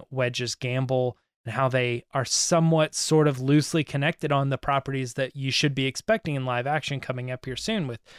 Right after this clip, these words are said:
Kenobi being an obvious one, and then, uh,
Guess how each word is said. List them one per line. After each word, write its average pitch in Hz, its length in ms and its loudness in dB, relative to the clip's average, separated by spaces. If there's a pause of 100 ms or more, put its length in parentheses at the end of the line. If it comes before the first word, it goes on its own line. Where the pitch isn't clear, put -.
(160)
Kenobi 123 380 -2
being 120 240 -4
an 123 60 -4
obvious 139 420 -2
one, 135 440 0
and 120 180 -6
then, 117 180 -8
uh, 113 260 -10